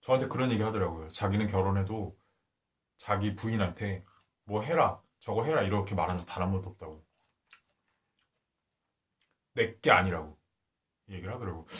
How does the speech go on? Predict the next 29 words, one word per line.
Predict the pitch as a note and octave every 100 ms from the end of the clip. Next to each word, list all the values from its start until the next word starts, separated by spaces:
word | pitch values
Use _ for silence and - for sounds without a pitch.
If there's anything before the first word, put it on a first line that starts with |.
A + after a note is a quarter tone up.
| - - -
근데 | F#3+ F#3+
이런 | D3 F#3+ B3+
사고를 | - D4 D4 B3+
하기가 | B3+ B3 G#3+
되게 | B2+ A#2+
힘들어요. | B2+ D4+ D#4 D3 A2 A#2+
우리나라 | G#2 A#2 A2
사회에서 | A#2 D3 A#2+
남자들이 | G2 F2 G#2+ G#2 G2
커가는 | - F3 C3+ G2+
이 | F#2
과정 | F#2+ G2
속에서 | F#2+ F2 G#2 G2
약간 | E2+ E2+ G2+
가부장적인 | G2 G2+ C3+ B2+ A2+ G#2+
뭐 | F#2
이런 | F#2 F#2+
것도 | F2+ F#2
있고, | E2+ G2+
이게 | G#2 B2+
잔존돼 | - C#3 D3 G#3+ A3 F#3
있다는 | A2 - G#2 F2+
거죠. | F2 A2+ G2+ - _ _ _ _ _ _ _ _ - _ _ _ _ _ _ _ - - - _ _ _ _ _ _ _ _ _ _ - - _ _ _ _ _ - - _ _ _ _ _ - -
그 | - D#3
여자의 | C#3+ E3+ F3
삶을 | F#3 F3+ F3+
하나의 | F#3 F3
주체로서 | - - F#3 F3+ D#3
바라보고 | A#2 A#2+ A2 G2+ F#3